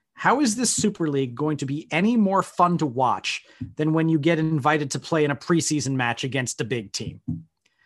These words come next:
Because the players are all of a sudden going to take it more seriously because they're told to, because it's worth more money." And that's pretty much,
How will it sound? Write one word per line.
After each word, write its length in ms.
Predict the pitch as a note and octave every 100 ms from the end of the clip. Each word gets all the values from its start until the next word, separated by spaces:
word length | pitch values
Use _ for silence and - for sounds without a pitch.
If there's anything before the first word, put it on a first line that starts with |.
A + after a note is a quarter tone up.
| _ - _
Because 280 | C#3+ F3+ D#3
the 60 |
players 400 | C#3+ E3+ F3+ G3+
are 120 | F#3 D#3
all 180 | D#3+
of 80 | E3+
a 60 | E3
sudden 380 | - E3 E3 D3+
going 200 | D3+ C3+
to 60 |
take 200 | - D#3
it 60 | D3+
more 180 | C#3+ C#3+
seriously 480 | - C#3 D3 D#3 D#3
because 360 | C#3+ - D3+
they're 140 | C3+ A#2+
told 300 | - C3 B2+
to, 240 | F3 A3+ - _ _ - _ _ _ -
because 260 | C3+ D#3+ C3+
it's 180 | B2
worth 240 | A#2+ C#3 C#3
more 140 | D#3+
money." 300 | E3 F#3+ D4+ _ _ _ _ -
And 460 | E3+ F3+ F3+ F3 - _ _ _ _ _ _ _ _ _ _
that's 220 | G3+ G3 -
pretty 260 | - A#3
much, 180 | A3